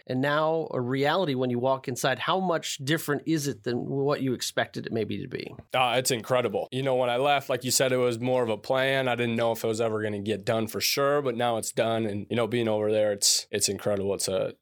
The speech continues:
Speaker 2: you know, a whole new atmosphere over there.
Speaker 1: Last year, you spent the year, or the last two years, you've been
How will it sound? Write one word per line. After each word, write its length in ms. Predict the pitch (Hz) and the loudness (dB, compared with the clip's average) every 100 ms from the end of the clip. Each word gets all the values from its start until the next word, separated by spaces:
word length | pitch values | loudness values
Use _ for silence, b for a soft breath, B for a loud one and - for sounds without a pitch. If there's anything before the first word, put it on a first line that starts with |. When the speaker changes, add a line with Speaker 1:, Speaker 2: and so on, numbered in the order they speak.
| - | -6
Speaker 2:
you 160 | 107 | -2
know, 180 | 104 98 | 0 -2
a 40 | 101 | 0
whole 200 | 110 104 | 0 0
new 160 | 107 | 0
atmosphere 480 | 101 - - - - | -2 -2 -2 -2 -2
over 200 | 120 - | -4 -2
there. 180 | - - _ - - | -4 -6 _ -20 -2
Speaker 1:
Last 360 | 139 151 - | 0 0 -2
year, 160 | 151 147 | 0 0
you 240 | 143 135 | 0 0
spent 500 | - - 139 139 135 | 0 0 0 0 -2
the 140 | 143 139 | -4 0
year, 360 | 135 143 139 | 2 2 0
or 200 | 135 143 | 0 0
the 40 | 131 | 2
last 240 | 127 123 | 0 0
two 120 | - | 0
years, 320 | 202 123 113 | 2 2 0
you've 120 | 123 120 | -2 0
been 280 | 131 123 | 0 0